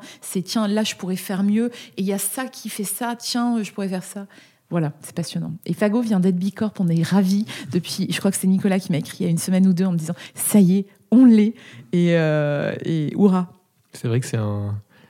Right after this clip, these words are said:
Speaker 2: bizarrement ou pas, <laughs> un sujet qui revient très souvent dans nos, dans nos
Speaker 1: De quoi,
Speaker 2: différents
Speaker 1: Bicorp ?
Speaker 2: Ouais, dans les différents entretiens.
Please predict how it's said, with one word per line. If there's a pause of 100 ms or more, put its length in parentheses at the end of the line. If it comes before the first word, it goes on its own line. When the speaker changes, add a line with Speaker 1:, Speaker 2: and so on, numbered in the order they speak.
(260)
Speaker 2:
bizarrement
ou
pas, (480)
<laughs>
un
sujet
qui
revient
très
souvent
dans
nos, (120)
dans
nos
Speaker 1:
De (100)
quoi,
Speaker 2:
différents
Speaker 1:
Bicorp ?
Speaker 2:
Ouais,
dans
les
différents
entretiens.